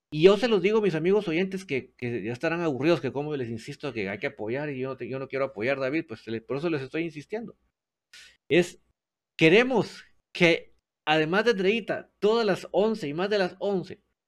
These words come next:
tengan esa condición física para poder hacer eso en el minuto setenta y cinco. Necesitamos recursos para que ellas puedan tener,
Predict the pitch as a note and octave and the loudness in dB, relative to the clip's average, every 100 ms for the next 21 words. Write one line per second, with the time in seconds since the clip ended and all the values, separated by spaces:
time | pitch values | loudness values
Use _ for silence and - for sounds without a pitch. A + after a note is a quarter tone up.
0 | _ - G#3+ A3 G#3 G#3+ A3 G3 _ E3+ | _ 0 2 2 -2 -4 -6 -10 _ -2
1 | D#3 B2+ F3+ G#3+ G3 A#3+ D#3+ - - _ | 0 0 0 0 -2 -4 -6 -14 -20 _
2 | _ _ _ _ _ _ _ _ C3+ C3 | _ _ _ _ _ _ _ _ -2 -2
3 | B2+ E3 A3 G#3+ A3 A3 E3 C#3 D#3 G#3 | 2 2 4 2 2 2 -2 0 0 0
4 | F#3+ D#3 B2 B2+ G3 - F3+ _ _ _ | 0 -2 -6 -8 -8 -10 -20 _ _ _
5 | _ _ - A2 A2 G2 F#2+ B2+ C#3 C3+ | _ _ -8 -8 -8 -12 -6 -6 -6 -14
6 | C#3 _ _ - G2+ C3 C3+ B2+ B2 - | -18 _ _ -12 -10 -10 -10 -12 -16 -10
7 | G2 F#2+ G#2 B2 - A2+ B2 C3 A2+ A2 | -8 -6 -6 -6 -8 -6 -6 -6 -8 -6
8 | C3 A#2+ | -6 -6